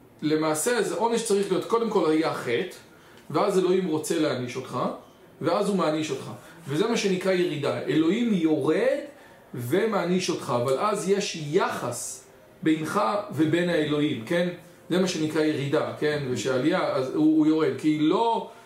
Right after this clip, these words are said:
למ-, לגבי המונח ירד, כן? אני רוצה בפרק י', אני חושב, הוא אומר, "לא היה, לא היה מונח קימה, מונח ירידה", כן? טה, טה, טה, טה, טה, "ולא היה צריך", כן? הנה,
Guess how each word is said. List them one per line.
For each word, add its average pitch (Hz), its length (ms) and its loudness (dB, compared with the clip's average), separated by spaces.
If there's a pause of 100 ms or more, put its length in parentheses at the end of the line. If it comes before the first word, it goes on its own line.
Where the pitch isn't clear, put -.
(140)
למ-, 151 200 0
לגבי 156 380 2
המונח 175 460 -2
ירד, 151 400 0
כן? 151 140 -6
אני 139 120 -6
רוצה 131 640 0
בפרק 131 460 0
י', 143 40 -4
אני 139 220 -2
חושב, 139 340 -2 (340)
הוא 151 100 2
אומר, 220 220 0 (280)
"לא 247 520 2
היה, 180 640 0 (640)
לא 208 180 2
היה 214 240 0
מונח 156 400 -2
קימה, 170 560 -2
מונח 156 320 -2
ירידה", 131 380 -2
כן? 196 280 0 (560)
טה, 135 80 -2
טה, 135 120 0
טה, 131 120 -2
טה, 127 100 -2
טה, 208 240 0 (180)
"ולא 175 360 2
היה 220 320 -2
צריך", 185 760 -4 (400)
כן? 233 280 0 (360)
הנה, 180 220 2